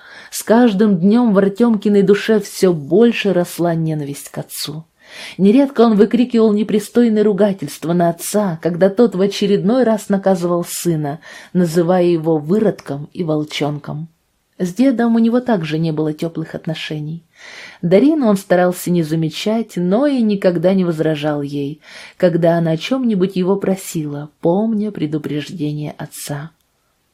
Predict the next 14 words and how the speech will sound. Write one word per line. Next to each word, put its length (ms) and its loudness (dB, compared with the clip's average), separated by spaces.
Обстановка 640 -4
в 60 -8
доме 260 4
была 260 2
непростой. 800 -4
Все 340 2
чаще 520 2
между 400 4
Олегом 480 4
и 80 4
Дариной 460 2
возникало 640 0
молчаливое 800 0
несогласие, 960 -4